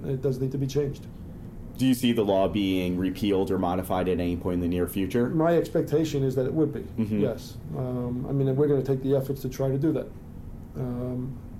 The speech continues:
Speaker 1: but, you know, it can't happen without people jumping on board and advising their legislature as, as well as the governor that they wanna see boxing.
Speaker 2: Right.
Speaker 1: And, you know, you gotta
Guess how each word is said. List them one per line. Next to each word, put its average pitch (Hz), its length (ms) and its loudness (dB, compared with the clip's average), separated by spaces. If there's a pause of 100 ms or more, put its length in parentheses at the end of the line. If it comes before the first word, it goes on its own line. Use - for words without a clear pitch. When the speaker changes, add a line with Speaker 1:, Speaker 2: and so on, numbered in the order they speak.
(160)
Speaker 1:
but, 139 200 2 (440)
you 147 80 0
know, 139 120 4
it 131 60 -2
can't 156 220 2
happen 151 340 2
without 135 300 0
people 139 500 0 (220)
jumping 143 380 2
on 139 200 2
board 131 360 2 (640)
and 131 560 -2
advising 139 560 2
their 131 120 2
legislature 131 640 0
as, 127 120 0
as 127 320 -2
well 131 160 0
as 123 80 -4
the 135 80 0
governor 139 460 0 (640)
that 127 320 -2
they 151 80 2
wanna 156 240 4
see 170 140 -2
boxing. 165 420 2 (220)
Speaker 2:
Right. 82 280 -2 (160)
Speaker 1:
And, 135 720 0
you 143 100 0
know, 135 200 0
you 135 140 2
gotta 135 420 2